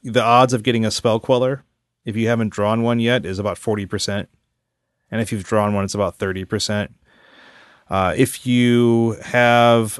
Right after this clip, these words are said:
a Spell Queller in play already and you wanna cast a company, you can get another one,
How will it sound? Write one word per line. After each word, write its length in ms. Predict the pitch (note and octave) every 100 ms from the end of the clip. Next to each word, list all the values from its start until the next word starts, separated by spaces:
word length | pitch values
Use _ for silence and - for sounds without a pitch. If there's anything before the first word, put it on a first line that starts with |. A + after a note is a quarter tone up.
| -
a 120 | G#2
Spell 320 | G2 - A#2+ A#2
Queller 440 | - B2+ A#2+ G2+
in 160 | G#2+ G2+
play 460 | - B2 A#2 D3+
already 540 | C#3+ F3 F3 F3+ G#3 - _ _ _ _ -
and 180 | A#2+
you 100 | A#2+
wanna 200 | A#2+ B2+
cast 280 | A#2+ C3+ A#2+
a 60 | B2+
company, 340 | C#3+ C3 C#3+
you 140 | C3 A2+
can 100 | A#2+
get 120 | A2
another 340 | G#2 G2+ A#2+
one, 420 | B2+ C3 C#3 D3